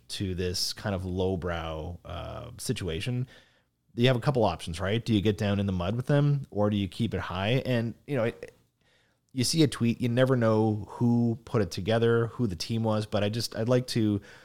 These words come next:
applaud the individual that did that because they, they kept it classy.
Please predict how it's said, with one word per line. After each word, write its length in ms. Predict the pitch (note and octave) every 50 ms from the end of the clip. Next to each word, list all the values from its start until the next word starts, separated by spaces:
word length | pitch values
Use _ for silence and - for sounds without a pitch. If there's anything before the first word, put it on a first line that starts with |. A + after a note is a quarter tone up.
| - - - -
applaud 600 | G#2+ G#2+ - - - G#2+ G#2+ G2+ G2 G2 F#2+ F#2+
the 80 | A2+ A2
individual 400 | G2+ G2 F#2+ G#2+ F#2+ G2+ G2 F2+
that 160 | F2+ E2 E2+
did 180 | F#2+ G2+ F#2
that 400 | E2+ F2 E2+ E2+ E2+ F2+ - - -
because 300 | G2+ F2 - G2 F#2+ -
they, 420 | - G2 F#2+ F#2+ F#2 F#2 E2 -
they 120 | G#2 G#2+ G2+
kept 200 | - C#3+ C#3+ -
it 140 | C3 -
classy. 580 | - - - F#2 F2+ A2+ - - D#3 D#3 D#3+ D#3